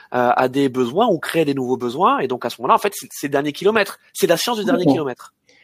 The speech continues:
Speaker 2: On a une analogie intéressante avec le cloud computing. C'est
Speaker 1: Mhm.
Speaker 2: que, euh,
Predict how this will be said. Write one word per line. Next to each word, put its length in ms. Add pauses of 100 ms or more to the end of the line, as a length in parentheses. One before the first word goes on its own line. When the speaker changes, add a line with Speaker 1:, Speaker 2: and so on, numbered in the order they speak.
(380)
Speaker 2:
On 200
a 60
une 120
analogie 440
intéressante 600
avec 260
le 100
cloud 280
computing. 600 (260)
C'est 260
Speaker 1:
Mhm. 60
Speaker 2:
que, 200 (480)
euh, 1160